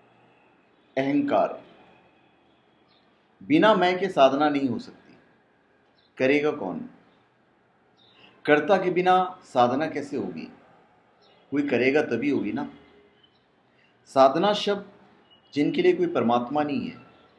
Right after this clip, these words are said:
आत्मा ही है, साधना शब्द उनका है। आत्मा साधेगी और पाएगी। उपासना शब्द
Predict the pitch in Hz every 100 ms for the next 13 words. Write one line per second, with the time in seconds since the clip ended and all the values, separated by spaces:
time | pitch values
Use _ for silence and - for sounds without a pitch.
0 | _ _ _ _ _ _ - 120 127 135
1 | 135 147 139 - - - - - - -
2 | - _ _ - 123 127 147 151 160 120
3 | 110 107 117 92 - - _ _ _ _
4 | - - - _ _ _ _ _ 113 123
5 | 123 156 165 165 - - - 117 113 123
6 | 143 147 147 - 117 127 - 95 92 -
7 | - _ _ _ _ _ _ _ _ _
8 | _ _ _ - - - - 143 151 156
9 | 208 214 214 208 190